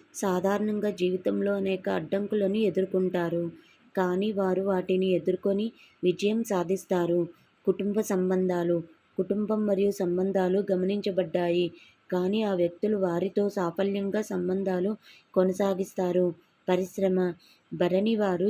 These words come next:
జీవితంలో విజయాన్ని సాధించడానికి తపనతో పనిచేస్తారు, కానీ ఈ విజయాలను సులభంగా పొందరు. ఆరోగ్యం. ఆరోగ్య సమస్యలు ఉండవచ్చు, అయితే ప్రాముఖ్యంగా ఒత్తిడి, పని తీవ్రత మరియు డిప్రెషన్ వంటి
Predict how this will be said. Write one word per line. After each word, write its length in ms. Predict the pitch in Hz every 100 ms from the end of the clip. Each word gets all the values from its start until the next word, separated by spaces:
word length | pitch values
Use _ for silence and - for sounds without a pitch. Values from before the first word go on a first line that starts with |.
| 190
జీవితంలో 520 | 190 180 196 202 202
విజయాన్ని 480 | 185 175 190 196 208
సాధించడానికి 920 | 202 175 170 190 190 190 185 175 190 175 - - - _
తపనతో 440 | 185 185 196 202 220 220
పనిచేస్తారు, 800 | 180 185 202 190 185 180 175 175 - _ _
కానీ 300 | 185 180 190 214
ఈ 40 | 202
విజయాలను 640 | 185 - 185 190 208 208
సులభంగా 480 | 202 170 170 190 202 208
పొందరు. 420 | 190 180 170 180 175 - _ _ 175 185
ఆరోగ్యం. 440 | 185 185 185 180 175 _ _ 196
ఆరోగ్య 440 | 185 190 185 214
సమస్యలు 520 | 208 214 208 214 208 202
ఉండవచ్చు, 520 | 185 185 196 190 190 185 175 _ _
అయితే 280 | 180 185 185 208
ప్రాముఖ్యంగా 680 | - 180 190 190 202 202 202 208
ఒత్తిడి, 420 | 175 - 196 190 220 226
పని 240 | 185 185 202 185 _ _ _
తీవ్రత 400 | 196 190 190 190 196 196
మరియు 240 | 190 190 170
డిప్రెషన్ 520 | 175 - 196 214 202
వంటి 220 | 196 196